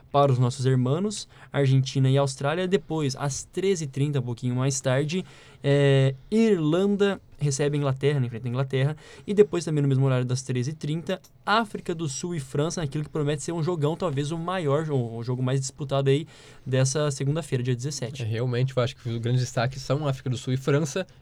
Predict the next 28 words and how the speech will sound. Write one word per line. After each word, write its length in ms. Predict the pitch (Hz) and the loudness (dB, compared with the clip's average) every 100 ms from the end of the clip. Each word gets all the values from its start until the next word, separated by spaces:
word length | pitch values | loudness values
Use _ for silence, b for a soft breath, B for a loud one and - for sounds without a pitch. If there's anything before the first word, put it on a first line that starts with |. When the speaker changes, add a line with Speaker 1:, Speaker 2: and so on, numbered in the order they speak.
| - | -4
Speaker 2:
e 240 | 226 226 220 | -2 0 -2
a 320 | - 131 120 b b b | 0 2 2 b b b
Argentina 480 | 120 127 147 135 139 | 0 2 2 0 0
enfrentando 340 | 135 131 127 | 0 0 0
a 60 | 127 | -2
Austrália, 440 | 131 117 113 123 123 B | -2 -2 0 -2 -4 B
as 160 | - 110 | -6 -4
duas 220 | 131 120 | 0 -2
semifinais 600 | - 143 135 131 117 123 | 0 -2 -2 -2 -2 -4
que 520 | - 123 113 110 107 110 | -2 -2 0 -2 -2 -4
decidirão, 500 | 117 135 127 117 117 | -4 -2 0 0 -2
então, 300 | 120 113 131 - | -4 -4 -6 -8
as 280 | 101 98 101 | -4 -4 -4
duas 200 | 123 113 | -4 -4
equipes 500 | 110 113 123 131 - B | -4 -4 0 0 -2 B
que 100 | - | -4
chegarão 380 | 139 143 139 139 | 2 4 6 6
à 80 | 135 | 6
grande 400 | 123 135 143 139 | 6 6 6 4
final, 300 | 147 123 123 | 2 4 4
valendo, 360 | 127 123 113 117 | 4 4 2 -2
então, 380 | 110 113 117 123 B - | -2 -2 -2 -6 B 0
o 100 | 135 | 0
título 480 | 135 135 127 127 131 | 2 2 2 2 2
do 120 | 135 | 4
Mundial 480 | 143 143 127 113 120 - | 4 4 4 2 0 -4
M 320 | 131 120 131 | 0 2 4
vinte. 400 | 131 101 87 - | 2 0 -8 -14